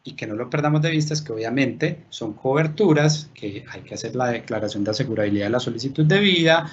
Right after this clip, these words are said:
hay que mirar evaluación y hay que hacer todo un proceso de suscripción adecuado. Luego entonces, eh, decimos, "Ok, ya entiendo la cobertura, todo el tema, no voy a entrar al detalle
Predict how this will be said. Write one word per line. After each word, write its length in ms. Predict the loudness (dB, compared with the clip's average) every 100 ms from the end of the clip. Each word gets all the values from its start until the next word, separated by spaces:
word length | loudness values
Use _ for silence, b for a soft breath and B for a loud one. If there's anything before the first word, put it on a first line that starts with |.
| B B
hay 100 | B
que 100 | -8
mirar 300 | -4 0 2
evaluación 800 | 6 6 6 4 2 2 2 0 -4
y 60 |
hay 60 | -8
que 120 | -6
hacer 220 | -6 -6 -8
todo 340 | -4 -2 -2 -4 B B
un 260 | 0 0 0
proceso 400 | -2 0 0 0
de 80 | 0
suscripción 800 | 0 -4 0 0 2 2 2 0 B -20 0
adecuado. 760 | 4 4 2 -2 -12 -14 -18 _ _ _ _ _ _ _ _ _ _ b b b b b _ _ -16
Luego 300 | -12 -12 -6
entonces, 800 | 0 4 4 4 2 0 -4 -12 -4
eh, 800 | 0 2 4 4 4 2 0 -4 _ _ _ _
decimos, 680 | -6 0 4 6 6 4 -6 _
"Ok, 200 | 0 4 4 4 2 -2
ya 120 | -2
entiendo 320 | 0 0 0
la 160 | 0 -2
cobertura, 760 | -2 -2 -4 -2 2 2 0
todo 100 | -2 -4
el 80 |
tema, 340 | 0 0 0 -2
no 300 | 0 2 4
voy 220 | 6 6
a 20 |
entrar 400 | 6 6 6 6
al 160 | 4 2
detalle 560 | -2 -4 -4 -2 -6